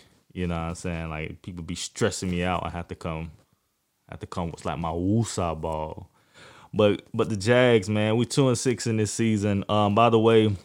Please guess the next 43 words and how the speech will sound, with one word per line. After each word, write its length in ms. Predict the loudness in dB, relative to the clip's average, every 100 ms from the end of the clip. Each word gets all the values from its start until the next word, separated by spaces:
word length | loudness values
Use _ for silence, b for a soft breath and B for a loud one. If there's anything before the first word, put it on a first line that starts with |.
| -6
this 260 | -2 0
is 320 | 2 4 4 4
the 80 |
Crack 260 | 0 2 2
Screens 360 | 0 -2 -2 0
Podcast 640 | 2 2 0 0 0 0
Show. 240 | 0 2
You 140 | 2 2
already 180 | 2 2
know 160 | 0
who 120 | -2
I 180 | -2 0
am. 360 | -2 -2 -2 -4 B B B B -6
Uh, 200 | -4 -2
this 180 | -2 -4
is 140 | -2
Y 220 | 2 2
M. 440 | 2 0 0 -2 0
This 200 | 0 2
is 340 | 2 2 -2 -6
episode 540 | -6 -6 0 2 0
seventeen. 920 | -2 -2 0 -2 -2 -2 0 0 0
You 100 | -2
can 100 | -4
find 360 | -2 2 2 2
this 160 | 0
episode 800 | -2 -4 -4 0 2 2 0 -2 -8 _ _ _ _ _ _ _ -8
and 140 | 0
all 260 | 4 6 6
other 180 | 4 2
episodes 600 | -2 -2 0 2 2 0
on 80 | 0
all 200 | 2 2
streaming 340 | 0 -2 -2
platforms, 840 | 0 0 0 -2 -2 -2 -4 -8 -14 B B B B _
uh, 360 | -2 0 0 0
out 280 | 0 0 -2
there. 320 | -2 -2 -2
You 140 | -2
know 100 | -4
how 160 | -2 -2
they 160 | -4
go. 400 | -2 0 0 -2